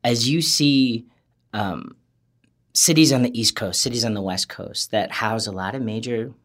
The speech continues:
companies, major employers, they're gonna be going through a transition right now as they, as they are considering, "Well, i-, is this location the right place for us?"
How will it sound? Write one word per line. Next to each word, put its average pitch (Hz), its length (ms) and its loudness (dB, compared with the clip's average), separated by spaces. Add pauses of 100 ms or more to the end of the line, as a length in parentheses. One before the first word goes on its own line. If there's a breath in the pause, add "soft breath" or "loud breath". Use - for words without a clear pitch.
companies, 110 400 -8
major 92 240 -6
employers, 101 600 -4 (560 loud breath)
they're 117 460 2
gonna 165 160 2
be 139 100 2
going 123 400 2
through 107 380 0
a 101 80 -6
transition 98 640 -4 (180)
right 92 220 -4
now 78 360 -10
as 104 180 -4
they, 107 260 2
as 101 280 -2
they 143 300 6
are 95 60 -2
considering, 92 760 -4 (600 soft breath)
"Well, 110 320 -4
i-, 98 180 -4
is 95 140 -6
this 127 280 -2 (260)
location 110 600 -2
the 82 80 -8
right 92 180 -6
place 101 260 -2
for - 180 -12
us?" - 240 -4